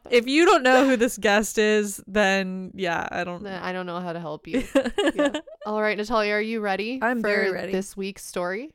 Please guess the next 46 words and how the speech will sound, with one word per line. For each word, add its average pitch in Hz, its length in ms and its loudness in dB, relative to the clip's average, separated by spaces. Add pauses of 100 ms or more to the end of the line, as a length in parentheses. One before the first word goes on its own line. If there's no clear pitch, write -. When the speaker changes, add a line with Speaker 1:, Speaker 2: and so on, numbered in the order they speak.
(120)
Speaker 1:
Let, 208 160 -6
hit 226 160 -4
me. 190 280 -10 (220)
Let's 196 240 -10
go. 180 300 -8 (240)
Speaker 2:
Okay, 220 240 -8
Natalia. 190 480 -4
So 214 460 0
for 247 240 -6
this 254 360 -6
episode, 208 480 -6
I 196 140 -4
was 190 140 -10
thinking 190 320 -10
about 214 280 -4
it, 233 160 -6
and 196 100 -6
I 190 140 -2
was 190 160 -6
like, 190 240 -4
"What 214 340 -2
have 285 220 -6
I 262 140 -6
not 185 560 -10
done 180 520 -8 (380)
a 196 80 -6
story 185 500 -6
on 160 220 -6
recently?" 170 720 -12 (140)
Speaker 1:
Oh. 202 400 -6
Speaker 2:
Do 190 80 -10
you 208 80 -4
wanna, 202 320 -2
do 208 140 -6
you 233 60 0
wanna 262 180 -2
guess 190 460 -8
what 196 100 -8
I 190 80 -6
haven't 185 280 -8
done 190 140 -8
a 185 60 -8
story 170 380 -10
on 196 140 -12
recently? 208 520 -10
Speaker 1:
Aliens. 180 760 -4